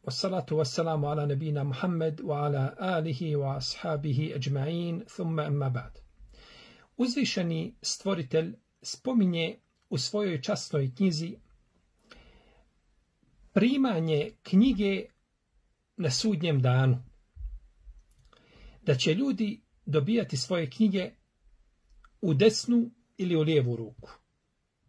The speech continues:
Pa kaže Svevišnji Stvoritelj Azza wa Jalla: "Fa emma men utije kitabehu bi yeminihi, fa yekulu ha umukra u kitabije,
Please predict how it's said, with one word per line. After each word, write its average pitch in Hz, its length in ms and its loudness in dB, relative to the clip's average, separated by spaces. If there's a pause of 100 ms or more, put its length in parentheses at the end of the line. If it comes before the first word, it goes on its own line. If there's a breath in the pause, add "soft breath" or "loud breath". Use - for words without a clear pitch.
(1120 soft breath)
Pa 170 160 0
kaže 233 440 0 (280)
Svevišnji 196 680 -2
Stvoritelj 170 680 -4
Azza 139 220 0
wa 131 200 0
Jalla: 170 300 -4 (300)
"Fa 180 140 -6
emma 226 440 2
men 170 260 0 (100)
utije 208 640 0
kitabehu 170 800 0
bi 147 140 -4
yeminihi, 190 920 2 (320 soft breath)
fa 254 60 0
yekulu 254 720 2
ha 262 340 -2
umukra 185 460 0
u 151 160 -2
kitabije, 131 800 0